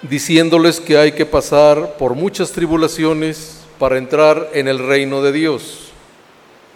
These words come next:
En cada comunidad designaban presbíteros y con oraciones y ayunos los encomendaban al Señor, en quien habían creído.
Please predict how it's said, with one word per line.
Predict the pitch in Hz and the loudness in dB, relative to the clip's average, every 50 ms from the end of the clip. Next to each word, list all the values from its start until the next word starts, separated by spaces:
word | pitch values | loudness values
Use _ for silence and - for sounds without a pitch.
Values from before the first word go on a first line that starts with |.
| _ _ _ _ _ _ _ _ _ _ _ _ _ _ - _ - | _ _ _ _ _ _ _ _ _ _ _ _ _ _ -18 _ -6
En | 147 139 139 | -6 -6 -2
cada | 131 156 151 151 160 156 156 | 2 4 6 6 6 4 2
comunidad | - 156 156 156 156 151 151 160 165 165 175 175 175 170 | 0 -4 -2 -2 -2 0 2 4 4 4 4 2 0 0
designaban | 147 156 139 - - 139 131 147 151 156 156 151 147 139 | -2 -4 -4 -4 -6 -6 -2 2 2 4 4 2 0 -2
presbíteros | - 139 131 131 120 127 156 170 - - 151 135 113 107 107 - - - - - _ _ _ _ _ _ _ _ - | -4 -6 -6 -6 -6 -6 -8 -8 -6 -4 -4 -4 -4 -6 -10 -14 -20 -20 -20 -20 _ _ _ _ _ _ _ _ -10
y | - 165 147 | -8 -8 -4
con | - 156 147 143 | 0 0 2 4
oraciones | 147 143 143 131 - - 160 165 170 170 165 165 143 143 | 4 4 2 2 0 0 0 0 2 2 0 -2 0 0
y | 160 | 0
ayunos | 165 156 170 175 170 165 160 175 185 175 - - - - - - _ _ _ _ _ _ _ _ _ | 0 0 0 -2 -2 -2 -2 -4 -4 -6 -10 -18 -20 -20 -20 -20 _ _ _ _ _ _ _ _ _
los | - 147 147 143 - | -2 0 0 0 0
encomendaban | 151 139 135 151 135 135 139 139 139 147 156 160 156 156 156 156 156 151 - | -6 -6 -6 -6 -6 -4 -6 -4 0 2 4 4 4 4 2 0 -2 -4 -6
al | 156 143 135 | -4 -4 -4
Señor, | - - 151 143 143 139 127 113 107 - - - - - - - _ _ _ _ _ _ _ - | -4 -4 -4 -2 -2 -2 -2 -4 -6 -10 -16 -20 -20 -20 -20 -20 _ _ _ _ _ _ _ -8
en | - 151 139 123 | -6 -6 -6 -6
quien | - - 139 135 127 | -8 -6 -6 -4 -4
habían | 127 123 131 135 139 139 143 139 | -4 -4 -4 -4 -4 -4 -6 -6
creído. | 131 - 143 135 143 147 147 143 123 | -6 -6 -4 -4 -4 -4 -4 -4 -6